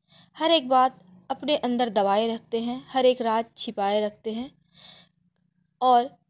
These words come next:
कभी किसी के सामने ये उजागर नहीं होने देंगे कि ये व्यक्ति कैसे हैं, इनके अंदर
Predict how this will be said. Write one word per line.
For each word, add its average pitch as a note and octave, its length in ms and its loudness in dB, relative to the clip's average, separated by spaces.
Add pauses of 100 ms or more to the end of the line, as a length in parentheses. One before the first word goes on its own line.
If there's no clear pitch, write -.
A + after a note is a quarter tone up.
(400)
कभी D#4+ 220 4
किसी D#4+ 260 -2
के D4+ 120 -2
सामने C#4+ 380 0
ये C#4+ 260 4
उजागर C4+ 460 2
नहीं C#4+ 220 -2
होने B3+ 220 -2
देंगे A#3 360 -2 (320)
कि E4+ 80 -4
ये F4+ 300 2 (320)
व्यक्ति F4 480 0
कैसे C#4+ 320 0
हैं, F#3 360 -12 (1040)
इनके F4 240 2
अंदर G4+ 360 4